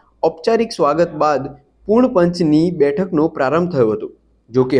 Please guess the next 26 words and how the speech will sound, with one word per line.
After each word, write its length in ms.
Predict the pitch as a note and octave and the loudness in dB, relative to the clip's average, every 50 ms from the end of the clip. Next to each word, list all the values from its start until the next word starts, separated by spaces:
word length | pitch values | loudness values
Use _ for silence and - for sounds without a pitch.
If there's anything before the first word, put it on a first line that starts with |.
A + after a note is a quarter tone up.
| A2+ | 0
હવે 220 | B2 C3 C#3+ C#3+ C3+ | 0 0 2 2 2
એવું 180 | C#3 C#3+ C#3+ C#3 | 2 0 0 0
માનવામાં 400 | C3+ C#3 D3 D#3 E3 E3 D#3 D3+ | 0 0 0 0 0 0 0 0
આવ્યું 200 | D3+ D#3 D#3+ D#3 | 0 0 0 0
છે 100 | F3+ F3 | -2 -2
કે 120 | F3 E3+ E3 - _ - | -2 -4 -8 -12 _ -10
કેન્દ્રીય 400 | D#3 D#3+ F3 F#3 G3+ G3 F#3 F3+ F3+ F#3 | -6 -6 -4 -4 -2 0 0 0 -2 -2
ચૂંટણી 380 | F#3 F#3 F3 F3+ F3 F3 F3 F3+ | -8 -8 -6 -4 -4 -4 -2 0
પંચ 320 | F#3+ G3 F#3+ F#3+ - - | 0 0 0 -2 -6 -10
આવતીકાલે 560 | - C#3 D#3 F#3+ G3+ A3+ F#3 F3 D#3 D3+ D3+ | -6 -4 -4 -4 -4 -2 -2 0 2 2 2
એટલે 320 | D3+ - E3 F3 E3+ E3 D3+ | 0 0 -4 -8 -6 -6 -8
કે 80 | D#3+ - | -8 -8
શનિવારે 420 | - D3+ E3+ G3+ G3 E3 D#3 E3 E3 | -6 -4 -2 0 2 2 2 2 2
બપોરે 260 | D3+ D3+ D#3 D#3 D#3 | 0 -2 -2 -4 -4
ત્રણ 300 | D#3 - - F3 G#3 A3 F#3+ D#3+ | -6 -6 -2 0 2 2 2 2
વાગ્યે 260 | C#3 C3 C3+ C#3+ C#3+ D3 | 0 -2 -4 -4 -2 -2
લોકસભા 340 | D#3+ E3 - - B2 C#3+ D3 - - | -4 -4 -4 -4 -2 -2 -2 -4 -4
ચૂંટણી 340 | G3 G3+ G3 F3 D#3+ D3+ D3+ - - _ _ _ _ _ _ - | -10 -10 -10 -8 -8 -8 -8 -8 -12 _ _ _ _ _ _ -4
બે 120 | - F#3 G3 | 0 2 2
હજાર 240 | F#3 D#3 D#3+ E3 E3 E3 - | 2 2 2 2 0 0 -2
ચોવીસની 420 | D#3+ D3 F3+ G#3 G3 - D3 D#3 D3+ - | -2 -2 -2 -2 -2 -2 -4 -4 -4 -4
તારીખોની 540 | - C#3+ E3 G#3 G#3+ G#3 F#3 D#3+ D#3+ E3 D#3+ | -4 -2 -2 -2 -2 -2 -2 -2 0 0 0
જાહેરાત 420 | C#3 C#3 B2 B2 D3 F3 - - | 0 -2 -2 0 -2 -2 -2 -2
કરશે. 260 | - B2+ - - - - - - - - | -4 -6 -6 -6 -12 -20 -20 -20 -8 -2
ચલો 180 | E3+ E3 F3 F3+ | 0 2 4 4
જાણીએ 360 | F3 G3 G#3 A3 F#3+ F3 F3+ | 4 4 2 2 2 2 2